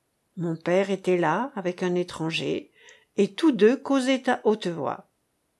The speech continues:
J'attendais avec impatience le départ de ce visiteur, et dès que je fus seule avec mon père, j'allai me jeter dans ses bras, et en sanglotant,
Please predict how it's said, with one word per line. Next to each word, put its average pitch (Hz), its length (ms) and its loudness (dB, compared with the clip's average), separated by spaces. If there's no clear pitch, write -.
J'attendais 175 640 -2
avec 160 320 -2
impatience 185 640 -2
le 185 100 4
départ 185 460 0
de 170 80 -6
ce 170 160 -8
visiteur, 180 960 -2
et 190 120 4
dès 302 200 2
que 254 120 -2
je 208 180 -2
fus - 180 -6
seule 262 320 0
avec 170 300 -4
mon 147 160 -8
père, 226 540 -2
j'allai 247 380 2
me 220 100 4
jeter 269 420 0
dans 247 160 2
ses 220 200 -2
bras, 160 420 -6
et 247 160 4
en 240 80 4
sanglotant, 175 760 -2